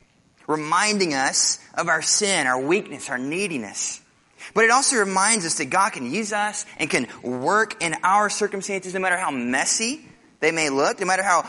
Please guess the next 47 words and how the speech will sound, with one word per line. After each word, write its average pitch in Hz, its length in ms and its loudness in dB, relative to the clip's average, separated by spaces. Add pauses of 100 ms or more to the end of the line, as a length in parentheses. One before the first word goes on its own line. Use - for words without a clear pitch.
weak 190 360 2
or 143 100 2
broken 185 420 0
or 170 40 0
unlikely 156 500 0
we 196 100 2
may 175 180 0
be. 160 300 2
And 196 80 0
as 190 100 -4
He 185 80 -8
does 220 400 -2
so, 147 500 2 (540)
He 135 60 -6
displays 170 380 -4
His 151 120 -10
glory. 196 380 -8 (2000)
Leading 175 240 2
us 160 140 0
to 143 100 -4
worship 156 480 0
and 110 140 -8
praise 180 460 0
him 110 100 -8
for - 140 -6
his 120 120 -6
work 160 280 -4
of 156 100 -12
salvation 139 580 -6 (140)
in 127 160 -14 (100)
our 143 360 -4
lives 104 640 -4 (320)
today. 110 480 -6 (280)
So 202 80 0
let's 240 100 2
just - 320 -6
walk 190 400 -2
through 202 120 -2
this 196 120 -2
story, 151 420 -4 (300)
one 165 100 -8
section 196 340 -2
at 185 60 -2
a 180 80 -4
time. 160 260 0
We're 165 80 2
gonna 170 160 2